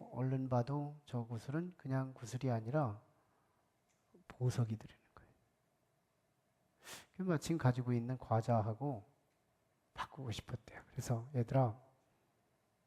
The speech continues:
음, 니들 구슬을 하고 내 과자하고 좀 바꿀래?"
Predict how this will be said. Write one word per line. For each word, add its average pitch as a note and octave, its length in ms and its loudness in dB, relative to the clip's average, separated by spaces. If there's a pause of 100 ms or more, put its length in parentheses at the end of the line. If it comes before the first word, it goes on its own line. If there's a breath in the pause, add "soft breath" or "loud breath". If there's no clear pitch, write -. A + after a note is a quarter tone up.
(180)
음, C3 540 -4
니들 C#3+ 280 2
구슬을 C3+ 560 -2
하고 C3 460 0
내 C3 260 0
과자하고 B2+ 580 2
좀 C#3+ 160 -2
바꿀래?" A#2 580 -4